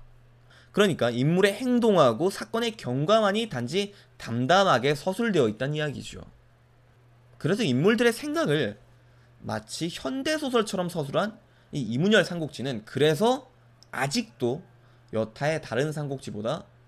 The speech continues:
쉽게 읽힙니다. 어, 이 고우영 삼국지는 당연히 만화니까 더 잘 읽히기도 하고, 여기에 플러스 해학과 붕자 비유가 있습니다.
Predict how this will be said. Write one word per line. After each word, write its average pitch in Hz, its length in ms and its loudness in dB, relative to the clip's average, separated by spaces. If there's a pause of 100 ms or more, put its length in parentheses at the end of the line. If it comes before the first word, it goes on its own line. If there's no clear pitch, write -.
(200)
쉽게 - 380 0
읽힙니다. 104 580 -8 (1300)
어, - 360 -20
이 - 80 -6
고우영 247 400 8
삼국지는 226 380 0
당연히 160 320 -2
만화니까 185 560 -2
더 214 100 -4
잘 180 200 -4
읽히기도 147 340 -6
하고, 139 480 -2 (840)
여기에 143 500 2
플러스 208 760 -4 (800)
해학과 208 720 0
붕자 117 500 -4
비유가 117 420 -4
있습니다. - 480 -10